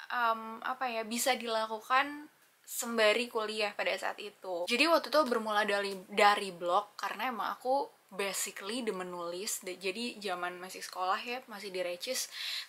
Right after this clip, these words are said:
tuh aku suka ikut jurnalistik, ikut kompetisi mading yang kayak gitu-gitu deh. Terus kayak dari situ aku sadar kalau oke, aku emang suka nulis, tapi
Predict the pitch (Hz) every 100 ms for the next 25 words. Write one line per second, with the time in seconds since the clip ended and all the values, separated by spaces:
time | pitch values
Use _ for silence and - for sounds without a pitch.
0 | _ 247 269 - 262 233 - 226 233 226
1 | 202 202 202 202 208 220 - - 214 214
2 | 208 208 - 220 - 196 196 - - 208
3 | 208 - 214 - 214 202 196 202 208 208
4 | 208 233 226 226 202 202 196 202 202 208
5 | 196 190 - 220 220 - 190 185 190 185
6 | - 214 240 269 220 202 226 196 - 214
7 | 208 - - - 220 233 240 214 226 202
8 | 190 208 269 - - 302